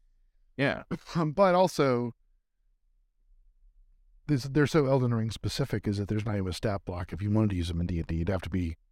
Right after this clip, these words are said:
Speaker 2: you know, you'd have to create it. Which you could do, which you could do. But, um, yeah, I mean, you know, I,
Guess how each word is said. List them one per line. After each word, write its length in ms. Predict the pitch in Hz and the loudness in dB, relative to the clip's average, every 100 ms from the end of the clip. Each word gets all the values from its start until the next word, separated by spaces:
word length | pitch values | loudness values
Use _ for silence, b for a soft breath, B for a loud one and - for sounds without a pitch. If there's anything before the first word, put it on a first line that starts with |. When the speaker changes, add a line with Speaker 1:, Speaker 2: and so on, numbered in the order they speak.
| _ - | _ -6
Speaker 2:
you 80 | 95 | -2
know, 60 | |
you'd 80 | 98 | -2
have 120 | 92 | -4
to 60 | - | -12
create 340 | - 92 87 | -8 -8 -6
it. 120 | 92 - _ _ _ _ _ _ _ _ | -10 -14 _ _ _ _ _ _ _ _
Which 160 | 233 - | -4 -2
you 60 | 220 | -2
could 180 | 156 | 0
do, 380 | 117 165 131 90 | 4 4 4 2
which 180 | 117 - | -4 -6
you 60 | - | -6
could 160 | 104 | -4
do. 520 | 101 110 87 80 98 - _ _ _ _ _ - | 0 0 -2 -4 -12 -16 _ _ _ _ _ -2
But, 320 | 107 101 - | 0 0 -2
um, 360 | 104 95 95 98 _ _ _ _ 208 | -2 -2 -6 -10 _ _ _ _ 2
yeah, 300 | 208 202 196 180 180 | 6 6 4 0 0
I 80 | |
mean, 360 | 175 175 170 180 | 2 2 0 -2
you 80 | 170 | -2
know, 260 | 160 147 147 | 0 -2 -4
I, 400 | 143 165 170 | 0 2 2